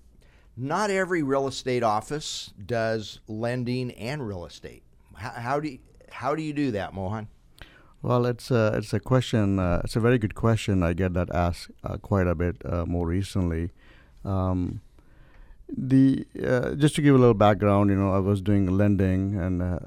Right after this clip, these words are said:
Speaker 2: did it for seven years. And although, uh, it was great, uh, real estate always was very intriguing to me. And I thought there is more to do for the communities, for, for the folks here, um, whom I work with. Uh, there came a time to make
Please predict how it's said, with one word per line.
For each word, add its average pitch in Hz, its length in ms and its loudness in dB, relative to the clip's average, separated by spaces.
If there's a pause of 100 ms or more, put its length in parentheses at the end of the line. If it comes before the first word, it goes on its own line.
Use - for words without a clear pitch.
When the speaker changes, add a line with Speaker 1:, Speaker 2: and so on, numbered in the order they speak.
Speaker 2:
did 95 160 -2
it 95 100 -4
for 95 140 -2
seven 92 400 0
years. 92 520 2
And 92 240 -2
although, 92 680 -2
uh, 90 440 -4
it 95 200 -4
was 90 260 -4
great, 110 520 0 (160)
uh, 90 180 -4
real 98 240 2
estate 92 280 -2
always 92 720 -4 (100)
was 87 560 -4
very 87 320 -4
intriguing 101 500 -4
to 104 140 -4
me. 101 340 2 (460)
And 98 100 -2
I 95 60 -2
thought 95 180 0
there 92 140 0
is 87 120 -4
more 98 220 0
to 98 140 -4
do 95 180 -2
for 95 160 -4
the 90 140 -4
communities, 110 720 2
for, 90 360 -2
for 95 140 -8
the 90 100 -4
folks 98 340 -4
here, 98 380 0
um, - 760 -8
whom 101 180 2
I 90 100 0
work 104 320 2
with. 82 280 -4 (640)
Uh, 92 240 0
there 101 160 0
came 151 220 4
a 147 40 4
time 123 560 4
to - 140 -4
make 98 300 2